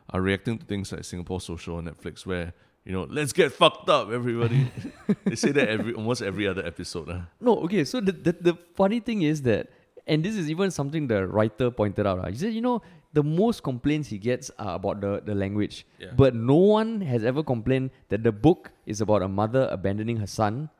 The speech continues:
Speaker 1: Mm.
Speaker 2: or that there's a scene where the father hits the son.
Speaker 1: Oh. <laughs>
Speaker 2: But it's all about his swear words. So the
Speaker 1: Yeah.
Speaker 2: reason I bring that up is because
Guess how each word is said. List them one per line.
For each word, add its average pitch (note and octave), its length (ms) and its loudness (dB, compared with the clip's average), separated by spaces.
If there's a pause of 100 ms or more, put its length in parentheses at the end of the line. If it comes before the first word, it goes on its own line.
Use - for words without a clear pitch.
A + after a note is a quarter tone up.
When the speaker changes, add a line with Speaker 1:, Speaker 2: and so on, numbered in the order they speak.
(160)
Speaker 1:
Mm. G#2+ 160 -4
Speaker 2:
or A2+ 100 6
that A2 180 4
there's A2 140 -2
a A2+ 60 -4
scene E3+ 540 -4
where B2+ 240 -2 (100)
the G#2+ 80 -8
father A#2+ 380 -2
hits D3 340 -4
the - 120 -12
son. F2 260 -8 (100)
Speaker 1:
Oh. G2+ 220 0 (520)
<laughs> - 420 -14
Speaker 2:
But G3 120 8
it's A3 120 0
all A#3 160 0
about F#3 200 0
his A2 120 -4
swear B2+ 240 6
words. B2+ 180 2 (100)
So - 140 -2
the F3 60 4
Speaker 1:
Yeah. E3 60 6
Speaker 2:
reason G3 220 0
I D#3 60 4
bring A#2+ 240 2
that C3 140 2
up A2 160 0
is G2 80 -2
because B2+ 260 0